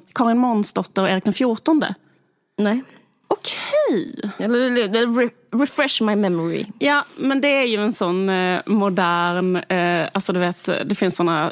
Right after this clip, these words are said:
Speaker 1: sitcoms, för, eller inte sit-, alltså romantiska komedier för tjejer som är så här, "Jag gifte mig med en prins", typ.
Speaker 2: Mm.
Speaker 1: Eh, det är så här, i verkligheten då, att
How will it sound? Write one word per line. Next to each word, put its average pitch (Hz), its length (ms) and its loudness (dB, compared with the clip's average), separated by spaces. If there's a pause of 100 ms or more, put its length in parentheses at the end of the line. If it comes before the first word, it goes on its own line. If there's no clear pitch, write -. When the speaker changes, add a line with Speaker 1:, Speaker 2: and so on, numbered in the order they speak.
Speaker 1:
sitcoms, - 680 -2
för, - 220 -2
eller 220 200 2
inte 220 200 0
sit-, 208 220 -2
alltså 202 300 2
romantiska 208 580 0
komedier 185 1000 0
för - 140 -6
tjejer 190 420 2
som 214 160 0
är 196 60 0
så 175 120 -4
här, 165 100 0
"Jag 175 160 0
gifte 185 260 -2
mig 185 120 4
med 180 120 2
en 175 80 0
prins", - 540 -2
typ. - 280 -6
Speaker 2:
Mm. 226 240 2 (640)
Speaker 1:
Eh, 175 380 0
det 196 180 2
är 196 160 2
så 202 120 0
här, 170 260 -2
i 190 140 2
verkligheten 190 760 0
då, 165 160 2
att 165 320 -4